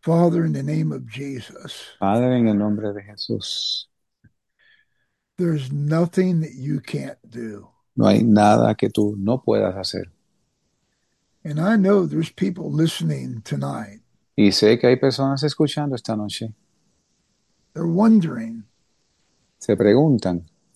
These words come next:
Speaker 1: "How come it happens to others and not to me?"
Speaker 2: ¿cómo le sucede a otros y no a mí?
Speaker 1: Tonight that can change.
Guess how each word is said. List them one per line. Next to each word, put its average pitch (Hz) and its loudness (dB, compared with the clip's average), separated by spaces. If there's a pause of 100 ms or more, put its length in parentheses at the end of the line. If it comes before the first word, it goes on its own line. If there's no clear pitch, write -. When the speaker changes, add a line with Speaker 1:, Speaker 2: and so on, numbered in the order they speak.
(320)
Speaker 1:
"How 202 -14
come 254 -6
it 233 -4
happens 214 -2
to - -12 (120)
others 190 2
and 135 -6
not 156 -6 (100)
to 170 -6
me?" 160 -2 (240)
Speaker 2:
¿cómo - 0
le 170 6
sucede 143 2
a 127 2
otros 127 -2
y 107 -6
no 104 -6
a 95 -6
mí? 92 -8 (1400)
Speaker 1:
Tonight 175 0
that 143 -8
can 143 -6
change. 123 -10